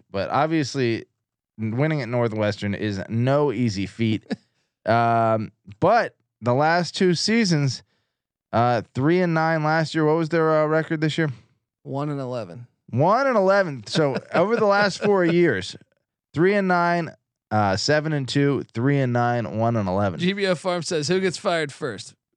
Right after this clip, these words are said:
Speaker 2: Fitzgerald or, or Matt Campbell?" They should have lifetime
Speaker 1: Ooh.
Speaker 2: contracts. I'm sorry.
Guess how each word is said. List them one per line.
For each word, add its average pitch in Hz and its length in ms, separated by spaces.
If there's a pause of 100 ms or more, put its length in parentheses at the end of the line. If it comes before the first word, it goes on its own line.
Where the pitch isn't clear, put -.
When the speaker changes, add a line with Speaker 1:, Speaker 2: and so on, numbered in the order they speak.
(160)
Speaker 2:
Fitzgerald 165 440
or, 135 160
or 135 100
Matt 131 220
Campbell?" 120 380 (1400)
They 151 120
should 254 160
have 262 160
lifetime 196 440
Speaker 1:
Ooh. - 40
Speaker 2:
contracts. - 520
I'm 151 160
sorry. 131 500